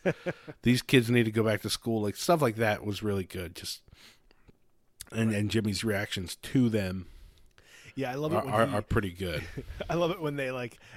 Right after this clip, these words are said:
Speaker 2: they'll say this, like, big idea, and then he's like, "You mean a box with wheels?" And they're like, "Yeah." And he's like, "Next." <laughs> You know, it's like, he'll, he'll, like, boil it down to its, like, simplest form. <laughs> He's
Speaker 1: Right.
Speaker 2: like,
Speaker 1: Like, uh, yeah, there's
Speaker 2: "You
Speaker 1: been a
Speaker 2: mean an
Speaker 1: few that
Speaker 2: escalator?" <laughs> Like,
Speaker 1: Right.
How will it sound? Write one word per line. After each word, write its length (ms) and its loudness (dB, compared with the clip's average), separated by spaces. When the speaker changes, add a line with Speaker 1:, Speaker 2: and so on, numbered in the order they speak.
Speaker 2:
they'll 160 -4
say 180 -6
this, 220 -8
like, 120 -10
big 220 -10
idea, 360 -10
and 80 -10
then 80 -10
he's 160 -10
like, 240 -16
"You 120 -6
mean 460 -4
a 80 -8
box 460 -6
with 120 -8
wheels?" 600 -4
And 100 -12
they're 80 -8
like, 220 -12
"Yeah." 460 0
And 100 -12
he's 140 -8
like, 140 -14
"Next." 720 -4
<laughs> 20 -20
You 200 2
know, 100 4
it's 140 0
like, 180 4
he'll, 200 2
he'll, 140 2
like, 160 -2
boil 380 2
it 100 -8
down 300 -4
to 100 -6
its, 140 -10
like, 160 -10
simplest 560 -8
form. 460 -8
<laughs> 40 -
He's 100 -6
Speaker 1:
Right. 320 2
Speaker 2:
like, 140 -2
Speaker 1:
Like, 300 0
uh, 80 2
yeah, 280 6
there's 200 8
Speaker 2:
"You 100 8
Speaker 1:
been 60 10
a 40 12
Speaker 2:
mean 60 6
an 60 2
Speaker 1:
few 180 8
that 40 10
Speaker 2:
escalator?" 680 6
<laughs> 40 -4
Like, 440 4
Speaker 1:
Right. 300 0